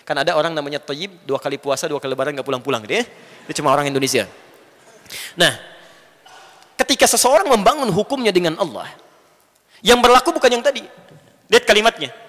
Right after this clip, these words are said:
"Kulu min thayyibati." Teman-teman, kalimat halalnya pertama dibuang di sini. Silakan Anda cek. Ketika Allah menyentuh orang beriman untuk mencari rezeki, kalimat halalnya dibuang. "Kulu min thayyibati", halalnya dibuang.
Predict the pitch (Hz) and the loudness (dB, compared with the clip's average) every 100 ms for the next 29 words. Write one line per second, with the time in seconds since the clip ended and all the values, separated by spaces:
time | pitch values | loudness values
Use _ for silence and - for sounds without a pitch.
0 | - _ _ - 208 214 214 262 302 - | -20 _ _ -10 0 2 2 0 -2 -4
1 | - 151 247 285 277 - 240 226 208 226 | -10 -4 -4 -4 -8 0 0 0 -8 -6
2 | 226 170 247 254 185 170 165 117 - - | -4 2 6 8 6 2 -2 -4 -8 -20
3 | - - 180 190 220 - - - 165 170 | -10 -4 -2 0 -2 -4 -14 -4 -4 -2
4 | 180 - 175 185 196 208 220 196 196 214 | -6 -8 -4 0 0 -2 -8 -6 -6 -4
5 | 175 175 165 139 120 110 _ - - - | -4 -2 -2 -4 -12 -16 _ -20 -20 -20
6 | _ _ _ _ _ - 196 202 185 180 | _ _ _ _ _ -6 -2 0 0 -4
7 | 156 - - _ _ _ _ _ _ _ | -6 -10 -20 _ _ _ _ _ _ _
8 | _ _ _ - - 214 214 208 277 247 | _ _ _ -6 -2 0 4 4 4 2
9 | 214 254 262 220 214 196 196 240 208 196 | 0 -2 2 4 4 2 0 0 -2 -2
10 | 196 185 180 165 151 302 294 - 202 208 | -2 -2 0 -4 -6 -12 -16 -2 0 0
11 | 214 220 214 240 208 175 107 _ _ _ | -2 -2 -4 -4 -6 -8 -10 _ _ _
12 | _ _ _ _ _ _ - 247 262 302 | _ _ _ _ _ _ -2 0 4 4
13 | 262 254 240 233 226 226 247 226 - 185 | 2 0 0 0 0 0 2 2 0 -4
14 | 196 202 220 214 185 156 | 0 2 2 -2 -4 -6